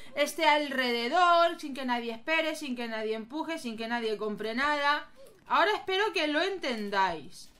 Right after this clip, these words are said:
Por lo menos. Es que te, este, este nivel me tira para atrás, ¿o es que me estoy chocando con gente? Porque yo no lo tengo claro, la verdad. Ay. No, no, no, no, no, no, no, no.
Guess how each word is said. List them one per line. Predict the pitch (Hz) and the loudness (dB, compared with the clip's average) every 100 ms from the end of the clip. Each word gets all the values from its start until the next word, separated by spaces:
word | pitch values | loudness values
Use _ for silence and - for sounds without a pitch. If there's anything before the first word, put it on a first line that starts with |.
| - - - - - | -20 -20 -20 -18 -10
Por | 226 | -6
lo | 220 208 | -4 -4
menos. | 202 185 160 - - - - - - | -4 -6 -10 -12 -16 -18 -20 -20 -14
Es | 277 | -8
que | - | -4
te, | 403 - - - - - - - - - | -4 -4 -10 -20 -20 -20 -18 -18 -18 -16
este, | 240 - 254 | -16 -14 -12
este | - | -8
nivel | 440 226 220 | -6 -4 -4
me | 202 | -6
tira | 196 180 | -6 -8
para | 170 165 | -10 -10
atrás, | 175 294 330 | -6 -6 -6
¿o | |
es | |
que | 302 | -12
me | 330 | -12
estoy | 302 | -12
chocando | 262 285 285 277 | -12 -10 -8 -8
con | 262 269 | -10 -12
gente? | 339 233 | -10 -10
Porque | 185 180 | -10 -10
yo | 196 | -8
no | 311 | -6
lo | 302 | -6
tengo | 226 196 185 | -8 -10 -10
claro, | 294 285 | -6 -6
la | 185 | -6
verdad. | 175 185 311 539 466 381 _ - - - _ - - | -6 -8 -10 -12 -18 -20 _ -20 -20 -20 _ -20 -16
Ay. | 262 247 - - - - - | -14 -12 -14 -20 -20 -20 -18
No, | - 240 | -10 -10
no, | 233 | -10
no, | 220 | -10
no, | 208 | -12
no, | 202 196 | -12 -12
no, | 190 | -12
no, | 190 | -12
no. | 180 175 | -12 -14